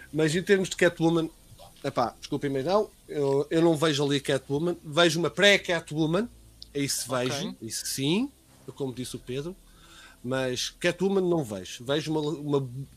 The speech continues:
Speaker 1: boa Selina Kyle, sim, mas não uma Catwoman ainda. Há de lá chegar,
Speaker 2: Ok.
Speaker 1: ela tem
Speaker 2: Pronto,
Speaker 1: potencial
Speaker 2: então é,
Speaker 1: para
Speaker 2: é
Speaker 1: isso.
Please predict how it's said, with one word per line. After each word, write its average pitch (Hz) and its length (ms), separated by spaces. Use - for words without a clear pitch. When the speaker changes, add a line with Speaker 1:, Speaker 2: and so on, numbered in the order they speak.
Speaker 1:
boa 202 400
Selina 208 380
Kyle, 156 340
sim, 165 340
mas 127 180
não 156 480
uma 139 200
Catwoman 143 520
ainda. 101 380
Há 262 100
de 277 80
lá 302 120
chegar, 165 340
Speaker 2:
Ok. - 100
Speaker 1:
ela 151 200
tem 185 140
Speaker 2:
Pronto, 262 140
Speaker 1:
potencial 220 320
Speaker 2:
então 240 40
é, 233 100
Speaker 1:
para - 20
Speaker 2:
é 220 160
Speaker 1:
isso. 214 100